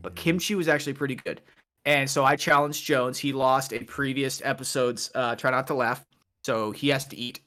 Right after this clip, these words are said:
Speaker 1: some kimchi.
Speaker 2: Yep.
Speaker 1: Now, I
Speaker 2: We'll
Speaker 1: think
Speaker 2: do that.
Speaker 1: for this one, um, let's not have to do the same thing. Like, I have a challenge for you, and then you,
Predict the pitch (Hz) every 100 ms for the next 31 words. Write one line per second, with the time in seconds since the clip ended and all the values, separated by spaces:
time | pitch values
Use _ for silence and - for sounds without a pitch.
0 | _ - 165 247 220 101 - _ _ _
1 | _ _ _ _ _ 87 - _ _ _
2 | 151 156 165 180 - 202 196 95 98 160
3 | 139 131 233 - 147 120 120 139 _ _
4 | _ _ _ _ _ _ _ _ _ 143
5 | 143 123 113 107 - _ _ - 147 196
6 | 240 - 151 151 156 180 196 - - -
7 | 165 160 147 143 147 143 - - 127 127
8 | 117 117 - - 123 78 67 - - 127
9 | - 135 147 151 156 151 143 139 - 139
10 | 139 135 139 - 123 123 131 151 143 143
11 | - - - 151 147 139 143